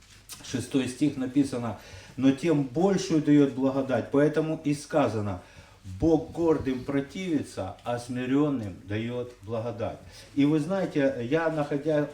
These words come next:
на-, ну, находился долгое время в пятидесятничестве, там, пятидесятнической церкви, в нерегистрированные, и в регистрированные мы ездили, и на Западной Украине я и жил, и был, и всё время в пятидесятничестве, там, где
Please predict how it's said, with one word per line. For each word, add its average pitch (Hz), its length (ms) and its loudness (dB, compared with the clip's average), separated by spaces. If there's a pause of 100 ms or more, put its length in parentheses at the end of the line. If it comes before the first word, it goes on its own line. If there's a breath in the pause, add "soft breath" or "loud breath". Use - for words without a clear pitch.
на-, 135 240 -2
ну, 139 200 -2
находился 135 720 2
долгое 135 360 0
время 135 280 -4
в - 60 -10
пятидесятничестве, 143 1200 -2
там, 113 220 -6
пятидесятнической 107 1040 -10
церкви, 147 560 -4 (440 loud breath)
в 104 60 -12
нерегистрированные, 127 1040 -2
и 139 40 2
в 139 60 0
регистрированные 135 1040 0
мы 131 160 0
ездили, 107 800 -6
и 107 260 -4
на 107 140 -6
Западной 143 560 0
Украине 135 520 0 (280 loud breath)
я 120 200 -2
и 110 140 -2
жил, 147 400 0
и 120 160 -4
был, 143 360 2
и 113 140 -8
всё 127 240 -8
время 143 340 0
в - 60 -10
пятидесятничестве, 120 1160 -6
там, 117 380 -8
где 104 280 -8